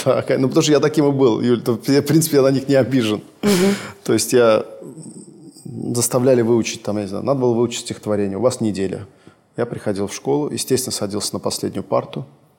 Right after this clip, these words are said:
Speaker 1: урок литературы. Естественно, я ничего не прочитал, не выучил. Все, все дети что-то сделали. И всегда я был первым. У меня, во-первых, по списку Агаларов, я там с
Speaker 2: Мгм.
Speaker 1: буквы А.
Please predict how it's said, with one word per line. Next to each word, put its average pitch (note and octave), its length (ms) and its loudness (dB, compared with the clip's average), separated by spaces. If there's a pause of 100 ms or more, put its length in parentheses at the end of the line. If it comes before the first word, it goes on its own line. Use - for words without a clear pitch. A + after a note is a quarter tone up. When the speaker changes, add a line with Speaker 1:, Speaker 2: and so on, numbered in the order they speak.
(240)
Speaker 1:
урок G#2+ 260 -8
литературы. G#2+ 560 -10 (400)
Естественно, B2+ 380 -4
я A2+ 40 0
ничего A#2+ 160 -4
не A#2+ 40 -2
прочитал, A2 500 -4
не G2+ 140 -4
выучил. G#2 420 -6 (380)
Все, - 240 -2
все - 160 -2
дети A#2+ 200 -2
что-то - 240 -6
сделали. G2+ 340 -6 (920)
И A2+ 120 -6
всегда A2+ 400 -2
я A#2+ 240 0
был G#2 160 -2
первым. F#2+ 460 -4
У F#2 120 -10
меня, F#2+ 160 -8 (220)
во-первых, G#2 320 -6
по A2+ 80 -2
списку - 360 -2
Агаларов, G#2+ 400 2 (280)
я G#2 120 -6
там G#3+ 220 4
с G3+ 40 2
Speaker 2:
Мгм. G3 80 2
Speaker 1:
буквы A2+ 260 0
А. G#2 200 -4